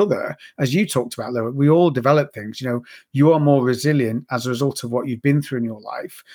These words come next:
than you were perhaps in your early twenties, as am I, because we tend to increase our resilience as we go through life, and we come out the other side of challenging experiences. Not always, but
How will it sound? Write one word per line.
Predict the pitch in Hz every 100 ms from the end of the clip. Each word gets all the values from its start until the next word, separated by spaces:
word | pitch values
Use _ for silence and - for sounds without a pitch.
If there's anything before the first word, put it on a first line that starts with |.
| _
than | - 143
you | 143
were | 143 143
perhaps | 139 135 151 - - -
in | 156
your | 143 151
early | 151
twenties, | 156 262 202 117 107 -
as | 139 120
am | 135
I, | 185 123 101 _ _ _ _ _ - -
because | 147 131 117
we | 123
tend | - 175 180 160
to | - 107 113 -
increase | 135 - 139 135
our | 127 123
resilience | 120 131 139 117 -
as | 117
we | 113
go | 117 120
through | - 117
life, | 117 117 -
and | 113 - - -
we | 135
come | 131 - 139
out | 127 127
the |
other | 120 117
side | - 131 131 123
of | 117
challenging | - 131 123 120 117 113
experiences. | - - 175 156 120 - 143
Not | 214 202
always, | 113 104 123
but | 123 135